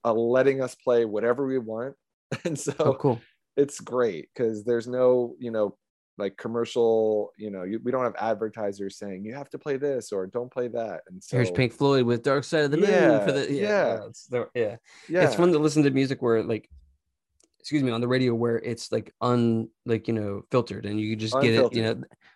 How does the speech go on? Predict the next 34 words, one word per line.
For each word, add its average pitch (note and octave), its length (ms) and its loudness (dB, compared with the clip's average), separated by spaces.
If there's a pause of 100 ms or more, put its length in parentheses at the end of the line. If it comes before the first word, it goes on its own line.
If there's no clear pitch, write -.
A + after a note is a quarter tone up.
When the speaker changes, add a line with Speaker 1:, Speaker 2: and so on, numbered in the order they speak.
(120)
Speaker 2:
the, C3+ 80 -4
the D3 180 2
same F3 180 2
way E3+ 100 6
you D#3+ 140 6
would D#3 160 4
through B2+ 120 -6
Spotify, C3 580 -2
but, G2 140 -6
like, G#2 160 -6
Speaker 1:
Yeah. G2+ 80 -10
Speaker 2:
live A#2+ 420 2 (240)
through A#2 140 0
a A2 40 -2
human A#2 320 0
being A#2+ 400 0
and A2 120 -4
their A2 120 -4
tastes. A#2+ 360 2
Speaker 1:
Yeah. G2+ 220 0
Speaker 2:
Like, A2+ 120 0
I, A#2+ 140 0 (160)
I B2 120 2
like, B2 240 2
Speaker 1:
Yeah. G2 120 -6
Speaker 2:
I - 20 2
like C3 280 2
that A2+ 200 0
and A2 140 -4
not G#2+ 200 -6
the - 60 -20
corporate, A2 500 -4
you A2+ 120 -2
know, G#2+ 360 -4